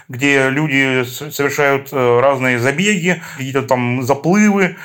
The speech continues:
и другие всякие, э, виды спорта, там, л-, лазание по скалам тоже присутствует в рамках этого фестиваля. Э, фестиваль, э, набирает обороты, с каждым годом все больше и больше людей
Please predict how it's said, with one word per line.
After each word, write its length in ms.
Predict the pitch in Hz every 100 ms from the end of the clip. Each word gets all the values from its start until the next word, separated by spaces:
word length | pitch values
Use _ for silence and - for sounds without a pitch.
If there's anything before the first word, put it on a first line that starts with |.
| -
и 60 |
другие 320 | 165 160 139 123
всякие, 520 | 135 117 123 120 120
э, 140 | 127
виды 420 | 127 143 139 120 - -
спорта, 460 | - 160 214 170
там, 340 | 123 120 117 120
л-, 240 | 131 143
лазание 340 | 143 147 139
по 120 | 127 135
скалам 500 | - 160 214 202 - - -
тоже 260 | - 151 170
присутствует 640 | 170 139 180 180 147 135
в 460 | 147 117 123 123 123
рамках 280 | 131 170 131
этого 220 | 135 147
фестиваля. 580 | 135 - 151 131 113 - -
Э, 160 | 131
фестиваль, 460 | 131 156 208 226 170
э, 400 | 143 139 139 135
набирает 800 | 131 139 - 160 160 180 180 139
обороты, 520 | 147 165 165 151 139 -
с 80 | -
каждым 340 | 156 143 156
годом 200 | 165 151
все 140 | -
больше 260 | 147 151 160
и 20 |
больше 260 | 156 151 143
людей 320 | 139 139 123